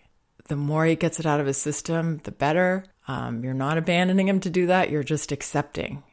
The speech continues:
And accepting means that you don't try to fix it, that you trust it, and you go about the things that you need to do right there if you can't stop and be there for him when he's upset.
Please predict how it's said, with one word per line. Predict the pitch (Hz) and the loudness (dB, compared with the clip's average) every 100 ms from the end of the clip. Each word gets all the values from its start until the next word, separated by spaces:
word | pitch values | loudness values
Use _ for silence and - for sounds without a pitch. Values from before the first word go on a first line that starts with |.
| _ - | _ -8
And | 127 123 127 | -6 -4 -4
accepting | 127 - 160 - 165 | -2 0 0 0 -2
means | 156 151 151 147 - | 0 0 -2 -4 -2
that | 135 131 - - | -2 0 -4 -6
you | 135 131 131 127 131 | -4 -2 -2 -4 -4
don't | 143 139 | -4 -4
try | - 160 | 0 2
to | 175 | 2
fix | - 190 - - | 4 2 2 4
it, | 190 185 - _ | 4 4 -4 _
that | - 123 - | -4 -4 -4
you | 160 135 135 131 127 | -8 -4 -4 -6 -8
trust | - - 165 - - | -6 2 2 2 0
it, | 196 220 - | 2 0 -4
and | - 139 135 139 | -6 -4 -4 -4
you | 139 135 139 - _ _ | -4 -4 -6 -10 _ _
go | 156 156 | 2 4
about | 156 165 165 - - - | 6 8 8 6 0 -16
the | - 160 | -10 -6
things | 175 165 | -4 -2
that | 165 | 0
you | 170 | 0
need | 160 156 | 0 -2
to | 170 | -2
do | 147 156 | 0 2
right | 165 160 | 2 2
there | - 135 160 | 2 4 4
if | 202 | 0
you | 139 | -4
can't | - 156 - | -6 -6 -6
stop | - - - - | -2 0 0 -4
and | - 143 | -10 -8
be | - 143 | -4 0
there | 151 165 | 2 2
for | - | 2
him | 170 180 | 2 2
when | 180 | 2
he's | 196 190 | 0 2
upset. | 196 196 196 202 220 - | -2 0 0 2 0 -6